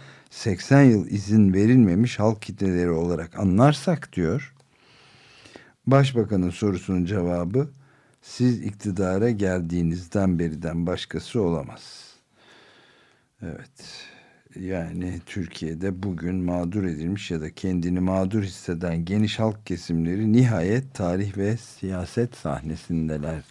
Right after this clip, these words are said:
diye bir yorum yapıyor Oya Baydar da.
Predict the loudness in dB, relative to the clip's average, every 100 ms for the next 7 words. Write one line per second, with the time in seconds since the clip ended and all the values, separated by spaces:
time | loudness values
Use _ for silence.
0 | -6 -4 -4 -4 -8 -6 -2 -2 -4 -6
1 | -12 -12 -12 -12 -12 -10 -10 -8 -6 -8
2 | -2 -2 -2